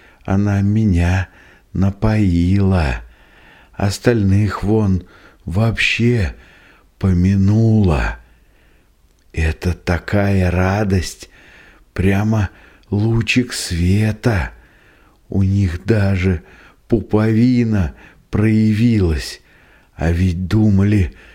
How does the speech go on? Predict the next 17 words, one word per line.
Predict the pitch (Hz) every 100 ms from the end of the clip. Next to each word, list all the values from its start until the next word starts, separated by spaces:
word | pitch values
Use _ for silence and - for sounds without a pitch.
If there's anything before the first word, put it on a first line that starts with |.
| - - - _
что | - - 123
все, | 107 - - 87 95 98 62 - - _ - _ 85
на | 87
Светлую | 82 90 101 101 113 117 110
Гору | 95 104 110 101
пора. | - 107 107 98 80 - _ _ _ _ _ _ _ _
Вот, | 82 85 113 110 85 71 - - - - _ -
у | 104
Светочки | - 123 123 107 85 - - - 85 69 - - - - -
совсем | - 117 98 - 107 98 92 95
тяжело. | - 104 104 110 104 98 85 - - _ _ _ _ -
Они | 110 107 120 123
уж | 127 123 - - - _ _ -
переходить | 127 123 120 - 127 123 123 98 -
с | - -
сыночком | 101 98 90 73 - 101 90
собрались, | - 95 85 98 104 92 90 - -